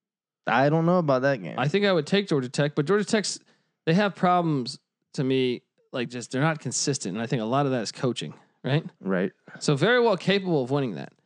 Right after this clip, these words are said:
Speaker 1: Georgia Tech sitting at eleven and eight right now.
Speaker 2: Well, they're
Speaker 1: Uh,
Speaker 2: fighting for their postseason lives too.
Speaker 1: no.
Speaker 2: I mean, they're not even in the first eight out.
Speaker 1: Neck and neck with
Speaker 2: Yeah.
Speaker 1: Duke in the standings.
Speaker 2: That's a true playoff game, essentially.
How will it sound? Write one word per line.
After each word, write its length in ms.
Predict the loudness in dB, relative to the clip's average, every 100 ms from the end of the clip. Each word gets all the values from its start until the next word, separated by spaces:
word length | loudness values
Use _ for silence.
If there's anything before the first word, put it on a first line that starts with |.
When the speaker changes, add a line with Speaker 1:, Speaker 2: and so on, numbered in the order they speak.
| -20 -20 _ -2
Speaker 1:
Georgia 300 | 0 0 0
Tech 260 | 0 0
sitting 280 | -2 -2 0
at 100 | 2
eleven 320 | 2 2 2
and 100 | 0
eight 120 | 0 2
right 240 | 0 0
now. 400 | 0 0 -2 -4 -4
Speaker 2:
Well, 120 | 0
they're 140 | 2 2
Speaker 1:
Uh, 40 |
Speaker 2:
fighting 220 | 2 0
for 80 | -2
their 160 | 0 0
postseason 520 | 0 -2 0 -2 -2
lives 240 | -4 -4 -2
too. 240 | 0 0
Speaker 1:
no. 160 | 0 -2
Speaker 2:
I 20 |
mean, 140 | 0
they're 120 | 0 2
not 180 | 2
even 160 | 2 2
in 100 | 0
the 80 | -2
first 300 | -2 -2 0
eight 140 | 0
out. 280 | 2 0 -2
Speaker 1:
Neck 280 | 0 0 0
and 100 | 0
neck 220 | 0 0
with 120 | 0 2
Speaker 2:
Yeah. 80 |
Speaker 1:
Duke 220 | 2 0 0
in 80 |
the 80 | -4
standings. 440 | 0 0 0 0 0
Speaker 2:
That's 180 | -2
a 60 | -2
true 180 | 0 0
playoff 420 | 2 2 0 -2
game, 200 | -4 -2
essentially. 460 | -2 -2 0 -2